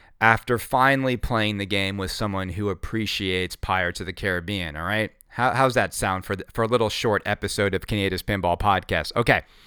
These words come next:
so before I met up with Serge, I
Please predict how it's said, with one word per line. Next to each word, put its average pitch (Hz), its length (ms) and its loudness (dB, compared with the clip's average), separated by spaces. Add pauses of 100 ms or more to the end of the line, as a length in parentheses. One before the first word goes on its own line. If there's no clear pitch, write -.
(160)
so 135 300 6 (800)
before 220 640 6
I 131 120 6
met 127 180 6
up 120 120 2
with 110 120 4
Serge, 104 440 2 (480)
I 135 200 8